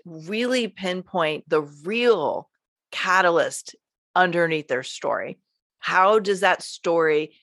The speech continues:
continue to lock them in beha-, into behavior that's not serving them? And it takes sometimes going deep into the story to unravel it. And that's, this is what I call recoding sessions.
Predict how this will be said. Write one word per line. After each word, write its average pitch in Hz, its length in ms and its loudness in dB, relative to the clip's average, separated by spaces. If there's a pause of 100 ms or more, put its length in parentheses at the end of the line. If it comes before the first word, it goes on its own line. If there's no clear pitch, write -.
continue 196 500 -4
to 190 140 -4
lock 165 280 0
them 185 120 -8
in 165 120 -6
beha-, 156 380 -10
into 175 240 -4
behavior 160 760 -2
that's - 240 -6
not - 180 -2
serving 175 360 -6
them? - 200 -12 (680)
And 165 280 2
it 165 220 0
takes 190 480 -2
sometimes 170 540 -6
going 160 400 -4
deep 196 400 -8 (100)
into 175 480 -2
the 151 100 -4
story 180 760 0
to - 200 -6
unravel 139 480 0
it. 147 120 -4
And 143 100 -6
that's, 165 220 -2 (200)
this 196 100 -6
is 196 80 -12
what 185 120 2
I 180 80 4
call 175 220 0
recoding 156 480 -2
sessions. 320 640 -6